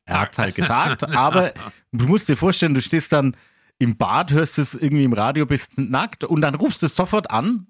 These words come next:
Speaker 1: <laughs> weil du, ja, vermeintlich den Titel weißt. Also ich fand es halt so besonders, das Ganze, und es war so ein schönes Gespräch und für mich hat es verdient gehabt. Also es war ja dann gestern zum Glück ja auch meine alleinige Entscheidung, weil du ja nicht da warst.
Speaker 2: Ja, genau.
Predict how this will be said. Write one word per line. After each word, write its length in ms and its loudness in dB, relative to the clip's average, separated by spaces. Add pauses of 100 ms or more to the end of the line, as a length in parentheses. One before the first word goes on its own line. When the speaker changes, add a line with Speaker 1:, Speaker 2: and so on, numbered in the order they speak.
(140)
Speaker 1:
<laughs> 100 -2 (300)
weil 260 0
du, 240 2 (580)
ja, 300 -2
vermeintlich 560 0
den 160 2
Titel 300 2
weißt. 340 -6
Also 160 0
ich 160 2
fand 240 0
es 100 -4
halt 160 0
so 220 2 (120)
besonders, 520 0
das 180 -4
Ganze, 320 -2
und 60 0
es 140 -4
war 260 -2 (500)
so 140 -2
ein 60 2
schönes 300 2
Gespräch 320 -4
und 360 0
für 100 0
mich 220 0
hat 80 -4
es 120 -6
verdient 340 -20
gehabt. 260 -20
Also 160 0
es 120 -2
war 100 2
ja 80 2
dann 180 0
gestern 400 -2
zum 160 -2
Glück 160 2
ja 100 2
auch 220 0
meine 580 2
alleinige 400 0
Entscheidung, 360 -2
weil 120 -2
du 120 -4
ja 60 -2
nicht 140 -2
da 120 -6
warst. 160 -14
Speaker 2:
Ja, 80 0
genau. 340 -2